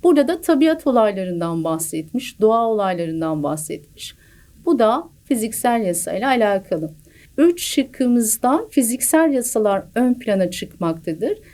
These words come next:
Bir şıkkımızda ise biyolojik yasa ön plana çıkmaktadır. Cevabımız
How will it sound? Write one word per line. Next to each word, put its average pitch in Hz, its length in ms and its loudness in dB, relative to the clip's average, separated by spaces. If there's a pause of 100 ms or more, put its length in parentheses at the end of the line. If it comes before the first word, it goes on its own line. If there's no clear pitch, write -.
(180)
Bir 381 140 2
şıkkımızda 214 680 -2
ise 196 280 -4 (180)
biyolojik 262 520 2
yasa 202 340 -2
ön 180 160 -2
plana 170 360 -4
çıkmaktadır. 170 760 -6 (440)
Cevabımız 240 920 0